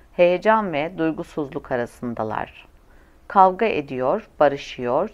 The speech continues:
tartışıyor, kucaklaşıyor, yeniden kapışıyorlar. Bu tuhaf davranışın sonu gelmez döngüler halinde gece boyu sürüşünü izliyorsunuz. Sarhoş olmasına sarhoşlar ama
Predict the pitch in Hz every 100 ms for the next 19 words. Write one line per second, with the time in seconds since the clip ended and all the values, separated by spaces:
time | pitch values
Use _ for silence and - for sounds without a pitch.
0 | - 143 120 127 - - 127 120 143 202
1 | - 151 139 127 127 120 - - 120 139
2 | 208 - - - - 190 240 240 170 135
3 | 135 131 - - 123 113 107 110 - -
4 | - - - - - - - 226 - 269
5 | 277 294 208 180 165 143 - - 220 247
6 | - 185 202 185 170 175 196 175 151 156
7 | 151 160 175 170 135 127 113 120 120 180
8 | - - - - 190 196 294 240 196 202
9 | 226 170 - - 202 196 139 143 127 117
10 | - 117 107 - - - - - - -
11 | - - 202 202 262 277 190 180 170 160
12 | - 156 - 160 165 208 220 - 131 -
13 | - 202 110